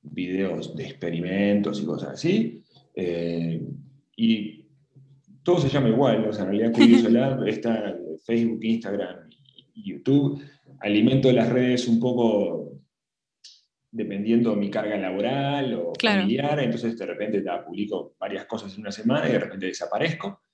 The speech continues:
Speaker 1: Este,
Speaker 2: <laughs>
Speaker 1: pero bueno, así es esto también. Y, y después, bueno, en realidad Instagram lo mantengo más en inglés, Facebook lo mantengo en español y en YouTube publico un poco ahí, este,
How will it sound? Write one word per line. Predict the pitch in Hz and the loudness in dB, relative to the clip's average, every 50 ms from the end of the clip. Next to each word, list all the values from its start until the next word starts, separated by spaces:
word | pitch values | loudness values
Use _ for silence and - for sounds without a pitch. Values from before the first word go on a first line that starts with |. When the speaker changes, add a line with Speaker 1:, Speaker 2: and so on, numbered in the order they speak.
| _ _ _ _ _ - | _ _ _ _ _ -6
Speaker 1:
Este, | 90 90 87 87 - - - 90 87 85 85 85 85 85 82 82 85 - - - _ _ _ _ _ | -4 -4 -2 -4 -6 -6 -4 -4 -2 -2 -2 -2 -2 -2 -2 -2 -4 -8 -14 -20 _ _ _ _ _
Speaker 2:
<laughs> | _ _ _ _ | _ _ _ _
Speaker 1:
pero | - 90 82 80 | -6 -4 -2 0
bueno, | 90 101 101 95 - - - - 78 | 0 2 2 2 0 -2 -6 -8 -10
así | 80 - 98 95 | -10 -6 -6 -4
es | - - | -2 -2
esto | 101 101 98 95 | -2 -2 -2 -2
también. | 82 78 82 87 98 117 131 143 - - - - - - - _ | -4 -4 -4 -2 -2 -2 -2 -2 -2 -4 -6 -10 -14 -18 -16 _
Y, | - 104 104 101 98 95 92 90 87 87 87 87 87 90 90 - - - _ _ _ _ _ _ _ _ _ _ - | -2 2 4 4 6 6 4 2 0 -2 -4 -4 -6 -8 -10 -14 -16 -20 _ _ _ _ _ _ _ _ _ _ -4
y | 120 120 | -2 -2
después, | 117 113 139 147 135 | 0 0 2 2 4
bueno, | 135 123 107 101 | 4 4 4 4
en | 101 101 | 2 2
realidad | 104 113 127 131 127 131 | 0 0 0 0 0 0
Instagram | 143 139 139 139 131 117 123 127 127 127 127 | 2 2 2 2 2 2 2 2 0 0 0
lo | 117 104 | 0 -2
mantengo | 101 101 101 101 110 113 110 | -2 -2 -4 -4 -4 -4 -4
más | 110 107 104 104 | -4 -6 -6 -4
en | 101 101 | -4 -2
inglés, | 101 104 113 120 131 131 131 127 - - | 0 2 2 4 4 4 4 2 -2 -4
Facebook | 98 95 101 101 101 101 101 101 | -4 -4 -2 -2 -2 -2 -2 -2
lo | 98 | -4
mantengo | 98 98 95 95 101 101 101 | -4 -6 -6 -8 -8 -8 -8
en | 98 98 | -8 -10
español | - - 107 107 110 113 117 123 123 127 127 123 | -12 -10 -8 -4 0 0 0 0 0 -4 -4 -4
y | - - | -4 -6
en | 80 - _ _ | -8 -12 _ _
YouTube | - 90 90 - 101 101 101 101 - - _ _ | -12 -12 -8 -2 0 0 0 0 -2 -10 _ _
publico | - 92 92 92 92 92 90 85 | -10 -8 -6 -2 -2 -2 -2 -4
un | 82 82 82 | -8 -10 -10
poco | 85 90 - - 76 | -12 -12 -12 -10 -10
ahí, | 76 76 78 80 78 | -10 -10 -10 -12 -14
este, | 78 - - - - - - 143 135 139 | -14 -16 -16 -16 -14 -14 -14 -14 -16 -20